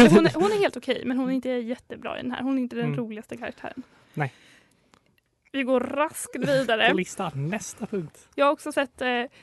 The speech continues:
Speaker 1: en S V T-produktion som heter Nedsläckt land.
Speaker 2: Det här har jag hört om,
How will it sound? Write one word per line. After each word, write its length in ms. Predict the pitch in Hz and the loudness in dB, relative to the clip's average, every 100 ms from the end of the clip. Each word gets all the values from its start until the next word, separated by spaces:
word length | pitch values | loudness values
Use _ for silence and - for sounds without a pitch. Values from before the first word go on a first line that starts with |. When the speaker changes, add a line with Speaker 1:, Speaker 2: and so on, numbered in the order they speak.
| _ | _
Speaker 1:
en 180 | - 269 | -4 -4
S 200 | 311 - 254 | -4 -6 -10
V 60 | |
T-produktion 680 | 247 247 240 233 254 320 294 | -6 -6 -4 -6 -4 -2 -2
som 140 | 262 | -4
heter 280 | 240 - 233 | -8 -6 -2
Nedsläckt 760 | 247 294 269 214 - 254 - - | 0 0 0 -4 -8 -10 -8 -6
land. 480 | 269 415 - 233 269 | -4 -4 -4 -6 -4
Speaker 2:
Det 120 | 160 | -2
här 120 | 156 | 2
har 60 | 185 | 4
jag 80 | 165 | 4
hört 320 | 170 165 - | 2 0 -2
om, 300 | 123 127 139 | -6 -6 -8